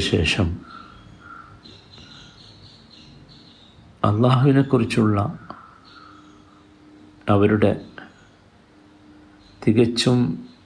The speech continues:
അസംബന്ധമായ, അബദ്ധജടിലമായ വിശ്വാസത്തെക്കുറിച്ചാണ് പരാമർശിക്കുന്നത്. വഖാലു,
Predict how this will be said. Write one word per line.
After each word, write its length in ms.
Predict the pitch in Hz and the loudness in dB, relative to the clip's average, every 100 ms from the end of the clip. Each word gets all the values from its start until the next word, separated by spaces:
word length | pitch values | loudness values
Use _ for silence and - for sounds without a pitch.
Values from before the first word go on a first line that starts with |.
| _ - | _ -6
അസംബന്ധമായ, 1080 | 90 - 110 110 110 110 110 104 104 98 104 - - - - | -2 2 2 2 2 2 2 0 0 0 0 -2 -4 -10 -2
അബദ്ധജടിലമായ 1200 | 98 107 107 110 120 110 113 98 95 90 87 87 85 - - - _ _ _ - - - - - - - - | 0 2 0 0 2 2 0 0 0 0 0 0 -2 -4 -12 -20 _ _ _ -20 -20 -20 -20 -20 -20 -10 -2
വിശ്വാസത്തെക്കുറിച്ചാണ് 1300 | 92 - 107 107 101 104 - 95 98 90 - 90 90 87 | 0 2 4 4 2 0 0 -2 -2 -4 -2 0 0 0
പരാമർശിക്കുന്നത്. 1040 | 87 87 90 92 - 90 - 85 73 73 - - - - _ _ _ - - _ _ - - - _ - - - - _ - - - _ _ - - _ _ - - - - | 0 2 2 2 0 -2 -2 -4 -4 -8 -16 -20 -20 -20 _ _ _ -20 -20 _ _ -20 -20 -20 _ -20 -20 -20 -20 _ -20 -20 -20 _ _ -20 -20 _ _ -20 -20 -12 0
വഖാലു, 720 | 110 107 107 98 95 90 98 | 0 2 2 4 4 2 2